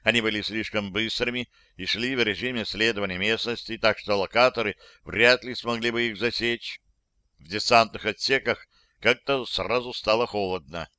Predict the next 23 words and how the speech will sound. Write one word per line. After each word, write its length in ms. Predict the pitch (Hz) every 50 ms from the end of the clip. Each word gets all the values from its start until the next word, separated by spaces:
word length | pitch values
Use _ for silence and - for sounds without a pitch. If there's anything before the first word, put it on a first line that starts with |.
| _ _ _ _ _ _ _ _ _ _
«Десять 360 | - 101 117 113 - 117 110
минут. 420 | 98 123 120 120 107 76 - - _ _ _ _ _ _ _ _ _ _
Десять 500 | - 92 120 131 135 131 - 135 131 101
минут 260 | 113 127 123 131 127
до 120 | 117 123 120
цели. 360 | - - 131 127 120 104 85
Проверить 500 | - 95 104 110 120 123 120 120 113 -
снаряжение». 720 | - 113 117 123 120 104 123 123 120 110 95 76 69 69 _ _ _ _ _ _ _ _ _ _ _ _ _ _ _ _ _ _ _ _ _ _ _
Североамериканцы 1160 | - - 135 131 127 123 123 123 117 113 120 123 117 113 - 131 127 127 127 117 - - 117
в 60 | 110
русской 360 | 117 127 120 - - 117 113
военной 380 | 110 110 113 113 110 110 110 107
форме 500 | - 113 123 131 123 120 110 107 95 - _ _ _ _
и 120 | - 98
с 80 | - -
русским 340 | 110 113 104 - - 101
оружием 580 | 98 104 110 117 123 113 - 127 131 131 127 - _ _ _ _ _ _ _ _ _
начали 480 | - 98 120 135 139 - - 135 139 143
проверять 520 | - 135 131 131 131 120 117 120 120 117
снаряжение, 1000 | - - - 120 123 131 120 82 107 107 104 101 101 101 104 101 98 98 95 -
деталь 500 | 87 87 104 - - - 107 110 113 107 87
за 120 | 113 117
деталью. 760 | 107 117 101 - 110 107 107 104 104 101 101 98 101 95